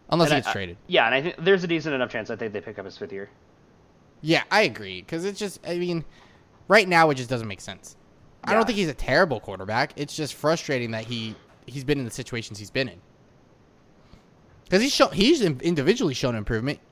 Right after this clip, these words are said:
Speaker 1: but where did his weapons go? They all died.
Speaker 2: Yeah.
Speaker 1: You're supposed to pair this quarterback with the god that was Saquon, and Saquon's not there.
Speaker 2: Right.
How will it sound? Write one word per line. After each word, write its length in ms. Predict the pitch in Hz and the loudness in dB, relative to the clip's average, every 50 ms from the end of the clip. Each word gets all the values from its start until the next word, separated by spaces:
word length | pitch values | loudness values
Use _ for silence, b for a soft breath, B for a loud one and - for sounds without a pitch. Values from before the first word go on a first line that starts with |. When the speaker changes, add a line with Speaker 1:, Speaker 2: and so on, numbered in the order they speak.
| _ _ _ | _ _ _
Speaker 1:
but 160 | 151 190 190 - | -12 -12 -10 -4
where 140 | - 220 269 | -2 0 0
did 60 | 262 | 0
his 80 | 254 220 | 2 4
weapons 340 | 254 302 - - 127 107 95 | 4 4 4 2 -2 -4 -6
go? 180 | 92 90 95 - _ _ _ | -10 -12 -14 -18 _ _ _
They 80 | - 214 | 2 2
all 80 | 240 196 | 2 4
died. 240 | 170 196 226 214 131 107 | 6 6 6 6 4 2
Speaker 2:
Yeah. 160 | 98 95 - - _ _ _ _ _ _ _ _ _ _ _ _ _ _ _ _ _ _ _ _ _ _ _ _ _ _ _ _ _ | 0 -2 -6 -10 _ _ _ _ _ _ _ _ _ _ _ _ _ _ _ _ _ _ _ _ _ _ _ _ _ _ _ _ _
Speaker 1:
You're 120 | 147 156 170 | -4 -4 0
supposed 200 | - 208 185 - | 0 0 0 0
to 60 | 180 | 0
pair 180 | - 190 185 | 2 2 4
this 160 | 175 170 135 120 117 - _ _ _ _ _ - | 4 2 -2 -4 -8 -14 _ _ _ _ _ 2
quarterback 460 | - 196 226 226 190 175 160 151 139 | 4 6 6 6 8 6 6 6 4
with 200 | 139 127 113 - - - 131 | 0 -4 -6 -12 -18 -12 -4
the 100 | 127 135 | -4 0
god 340 | 120 139 147 185 202 180 147 | 6 8 8 10 8 8 6
that 100 | 143 107 | 2 2
was 140 | 135 139 - | 0 -2 0
Saquon, 580 | - - 180 208 - - 110 98 101 117 143 - - _ _ _ _ _ _ _ _ _ _ _ _ _ _ _ _ _ _ - | 2 2 2 2 2 0 -2 -2 -2 -4 -4 -8 -14 _ _ _ _ _ _ _ _ _ _ _ _ _ _ _ _ _ _ -4
and 160 | 147 151 147 | -4 -4 2
Saquon's 380 | - 240 254 - 190 170 135 131 | 2 2 4 4 2 2 2 0
not 160 | 123 110 - | -2 -4 -4
there. 180 | 104 90 - - _ _ - - _ _ _ | -6 -8 -8 -12 _ _ -20 -20 _ _ _
Speaker 2:
Right. 320 | - 120 107 98 92 - | -4 -2 -2 -2 -2 -6